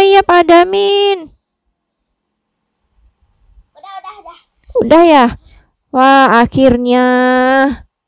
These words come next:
Speaker 1: Akhirnya udah padam apinya, guys.
Speaker 2: Kenapa ada motor sih rumah, Bang?
Speaker 1: Ada si Mika. Halo, Mika. Ayo masuk, masuk.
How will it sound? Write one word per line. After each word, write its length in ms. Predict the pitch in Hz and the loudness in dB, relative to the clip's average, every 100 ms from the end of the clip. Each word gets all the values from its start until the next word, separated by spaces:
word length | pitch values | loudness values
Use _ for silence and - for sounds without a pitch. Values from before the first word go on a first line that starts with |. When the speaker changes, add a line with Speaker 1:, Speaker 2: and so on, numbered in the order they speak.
| _ _ _ _ _ _ | _ _ _ _ _ _
Speaker 1:
Akhirnya 480 | 226 220 247 254 277 | -4 0 0 0 0
udah 160 | 240 | 0
padam 400 | - 240 247 277 | 0 0 0 0
apinya, 400 | 240 233 262 269 | -2 -4 -4 -4
guys. 720 | 254 233 240 262 269 - - - | 0 2 2 2 0 -4 -12 -18
Speaker 2:
Kenapa 400 | - 285 262 _ | -20 -20 _ _
ada 120 | - | -20
motor 320 | 269 339 330 _ | _ _ _ _
sih 160 | 311 320 285 | _ _ _
rumah, 240 | 262 262 _ | _ _ _
Bang? 200 | 262 262 _ _ _ - | -20 -20 _ _ _ -2
Speaker 1:
Ada 160 | 262 269 | 0 2
si 160 | 269 | 0
Mika. 480 | 262 240 - 269 269 - _ _ | -4 -4 -2 -4 -4 -12 _ _
Halo, 320 | 294 302 349 370 | 0 2 2 0
Mika. 420 | 370 - 339 339 339 339 339 330 339 - - _ _ _ _ _ _ _ _ _ _ - | -6 -2 0 2 2 2 2 2 0 -4 -16 _ _ _ _ _ _ _ _ _ _ -4
Ayo 160 | 294 370 | 0 0
masuk, 320 | 381 427 359 | 0 -2 0
masuk. 320 | 427 440 | 0 0